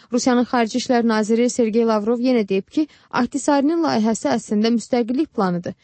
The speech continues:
Rusiyanın Kosova planına qarşı çıxması Moskvanın beynəlxalq imicinə zərbədir. Bunu isə planın müəllifi Marti Ahtisaari deyir. Pakistanda islamçıların aksiyasında minlərlə adam iştirak edib. Aksiyaya səbəb bu həftə Qırmızı məsciddə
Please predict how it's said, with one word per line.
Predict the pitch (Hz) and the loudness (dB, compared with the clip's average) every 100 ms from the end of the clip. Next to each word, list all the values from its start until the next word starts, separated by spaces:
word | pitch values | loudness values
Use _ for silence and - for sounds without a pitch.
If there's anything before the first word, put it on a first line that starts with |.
| _ _ - | _ _ -4
Rusiyanın | 277 - 254 247 | 0 2 2 2
Kosova | 285 269 240 208 | 2 0 0 -2
planına | 220 202 196 196 | 0 2 2 0
qarşı | 202 196 294 | -2 -2 -6
çıxması | - - 240 233 - 311 | -8 -2 2 2 0 0
Moskvanın | 320 262 - 269 320 302 | 2 0 0 0 2 2
beynəlxalq | 269 254 233 294 | 2 2 0 -4
imicinə | - 285 240 247 247 | 0 0 2 0 2
zərbədir. | 240 233 233 285 185 - _ _ 220 | 2 2 2 0 0 -6 _ _ 0
Bunu | 233 254 | 0 2
isə | 269 233 - - | 2 2 -2 -2
planın | 214 220 226 | 0 2 2
müəllifi | 208 190 - 240 - - | 2 0 0 -2 -4 -2
Marti | 190 196 - | -2 -2 -4
Ahtisaari | - 175 - 190 190 170 170 | -4 -4 -6 -4 -2 -2 -4
deyir. | - 101 - _ _ _ - - - - _ - | -6 -8 -10 _ _ _ -20 -20 -20 -20 _ -2
Pakistanda | 277 - 311 294 302 | -2 0 2 4 4
islamçıların | 262 254 233 - 233 240 | 2 0 0 0 0 2
aksiyasında | 240 - 226 - 233 247 | -2 -2 -4 0 0 2
minlərlə | 240 233 247 226 220 | 2 2 0 0 -2
adam | 220 247 | 0 -2
iştirak | 220 202 196 - | -2 -2 -2 0
edib. | 202 185 196 | -2 -2 -2
Aksiyaya | 208 - - 202 | -4 -2 0 0
səbəb | 202 220 196 233 - | 0 -2 0 0 2
bu | 220 | 0
həftə | 208 - 226 | 0 0 -2
Qırmızı | 220 208 196 214 | 0 0 2 2
məsciddə | 220 202 - 202 208 | 2 0 -2 -2 0